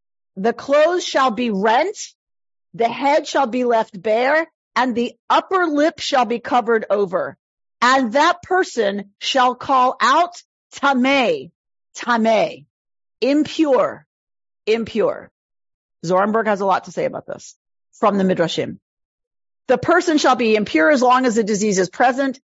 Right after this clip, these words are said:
Being impure, that person shall dwell apart, in a dwelling outside the camp.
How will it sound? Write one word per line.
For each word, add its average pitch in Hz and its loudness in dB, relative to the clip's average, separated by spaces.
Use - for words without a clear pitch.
Being 233 0
impure, 285 0
that 247 0
person 254 -4
shall 220 0
dwell 202 0
apart, 262 0
in 202 -6
a 214 -4
dwelling 214 -2
outside 180 0
the 196 -4
camp. 196 -4